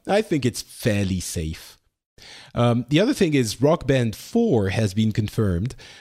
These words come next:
Um, and I think I was listening to, to D L C, uh, a couple of weeks ago, and you guys were mentioning how actually there's no reason why games, uh,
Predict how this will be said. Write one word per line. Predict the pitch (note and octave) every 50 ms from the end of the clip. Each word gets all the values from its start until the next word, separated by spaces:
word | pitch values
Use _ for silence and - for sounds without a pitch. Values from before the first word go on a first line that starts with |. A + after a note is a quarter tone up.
| _
Um, | - A#2 A2+ A2+ A2+ A2+ G#2+ A2 A#2 A2+ -
and | - D3+ D#3+
I | F#3
think | G#3 - E4+ D#4+
I | -
was | - E3+ D3 B2+
listening | D3 E3 E3 - F3 D#3+ D3+ D3+ C#3
to, | - - D3 C#3 C3+
to | C3 - - C3+ B2 A#2 A2+ G#2+
D | G2 - A2+ A#2+ D#3+ D#3
L | C#3+ B2
C, | G#2+ - - - F3+ F#3 F3 A#2+ G2+ G#2 G#2+ - - - - - -
uh, | G#2 G2+ G2+
a | G2
couple | - - A#2+ - A#2
of | G2 F2+
weeks | A2 D3+ - -
ago, | A2+ F#2 G2 F#2+ G2+ B2
and | A#2+ G#2+
you | G#2+ A2+ A#2+
guys | A#2 C3 B2 A#2+ A#2 A2 -
were | - A2+ G#2+
mentioning | G#2+ G#2+ A#2 B2+ C3+ - B2 A2 G#2+ G2+ F2+
how | E2 G#2+ G#2 G2+ G2+ G2 G2 F#2+ - - - - - - - - _ _ _
actually | C3+ D#3 G3 - - - D3+ C3 B2+ B2+
there's | A2 B2+ B2 A2+ -
no | B2 C#3+ D3+
reason | C#3 B2+ D3 D#3+ C#3+ B2+ B2+ A2+ A2
why | G#2 G#2+ G#2+ G#2
games, | G2+ E2+ D#2 - A#2+ C#3 D3 C#3+ A#2+ A2 G#2 G#2 G2 - - - -
uh, | - B2 A#2 A2 G#2 G2+ G#2 G2+